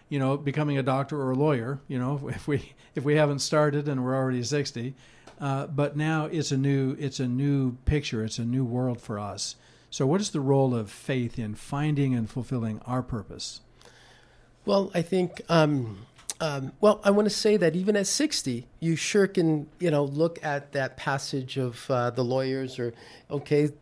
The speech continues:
Speaker 2: though, of course, you're, um, not at, uh, at the Head Start, okay?
Speaker 1: Right,
Speaker 2: You're
Speaker 1: right.
Speaker 2: at that, at, um, that back end. But however, um, the role of faith, I think it's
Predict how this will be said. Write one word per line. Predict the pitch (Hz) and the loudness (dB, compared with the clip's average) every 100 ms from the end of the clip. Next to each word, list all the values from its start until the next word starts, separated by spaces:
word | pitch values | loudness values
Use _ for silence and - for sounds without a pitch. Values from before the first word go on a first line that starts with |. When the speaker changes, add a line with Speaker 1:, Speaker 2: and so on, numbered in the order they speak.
| 160 139 - 147 | -10 -10 -14 2
Speaker 2:
though, | 151 151 | 6 6
of | 143 | 6
course, | - 175 156 - - 151 | 2 6 6 4 -4 0
you're, | 147 151 143 139 135 | 4 4 4 2 -2
um, | 143 127 123 123 - - - - - | -4 -2 -2 -4 -8 -20 -20 -18 -2
not | 165 156 170 - | 2 4 2 0
at, | 143 143 135 - | 0 0 -4 -4
uh, | 139 135 131 120 - - _ - | -2 0 -2 -4 -10 -20 _ -10
at | 131 | -6
the | - | -4
Head | 135 208 214 | 0 0 0
Start, | - 143 113 127 - | -2 0 0 -4 -6
okay? | 139 - 147 202 - | -6 0 2 0 -4
Speaker 1:
Right, | 147 135 - - | -8 -6 -8 -2
Speaker 2:
You're | 151 156 147 | 4 6 4
Speaker 1:
right. | - - _ - | 0 -8 _ -6
Speaker 2:
at | 156 156 - | -6 -6 -6
that, | 151 147 143 - _ - | -2 -2 -4 -18 _ -14
at, | 135 131 _ _ _ - | -12 -12 _ _ _ -8
um, | 131 123 117 101 - _ _ _ - | -6 -6 -8 -10 -16 _ _ _ -6
that | 135 135 | -2 0
back | 170 175 165 | 0 2 0
end. | 139 | 0
But | 139 143 139 | 0 -2 0
however, | 180 180 208 190 165 - - - - _ | 2 2 2 0 -2 -4 -18 -20 -20 _
um, | 151 156 151 143 139 - - | -2 0 2 0 -2 -6 -6
the | 165 | -4
role | 151 160 196 226 | 0 0 0 0
of | 190 | -2
faith, | - 160 147 147 135 - - | -2 0 0 -2 -4 -12 -10
I | 139 170 | -6 -2
think | 170 139 | -2 -4
it's | 120 - | -6 -8